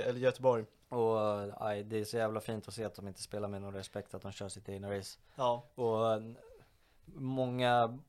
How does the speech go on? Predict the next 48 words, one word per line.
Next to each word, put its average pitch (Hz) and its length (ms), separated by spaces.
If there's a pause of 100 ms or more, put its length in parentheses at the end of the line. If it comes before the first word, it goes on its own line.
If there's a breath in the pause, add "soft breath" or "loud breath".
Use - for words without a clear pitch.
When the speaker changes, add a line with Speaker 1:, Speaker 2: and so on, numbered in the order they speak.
Speaker 1:
bottenlagstippar 117 1200
dem 107 260
och, 101 420 (360)
nej, - 240 (200)
jag, 104 240
jag 104 180
tycker 107 240
jag 104 220
ser 110 300
inte 98 340
bottenlag 104 540
i 101 120
dem 101 120
överhuvudtaget. 101 500
Speaker 2:
Nej, 120 80
jag 120 160
ser 165 160
dem 156 140
i 135 40
samma, 127 640 (800 soft breath)
ja, 156 80
men 156 160
där 156 160
vid 151 160
Sirius 160 440
och 151 40
Norrköping. 139 520 (720 soft breath)
Speaker 1:
Ja, 113 380
Speaker 2:
Tror 139 100
Speaker 1:
men 156 100
Speaker 2:
jag 175 60
Speaker 1:
det 170 40
Speaker 2:
de 139 60
Speaker 1:
är - 40
Speaker 2:
kan - 60
kriga. 113 280 (200)
Speaker 1:
Men 147 200
det 156 60
är 160 40
lätt 175 200
att 160 80
säga 151 180
nu 135 80
också 151 260
med 120 120
tanke 117 260
på 117 120
Vacakovic, 113 640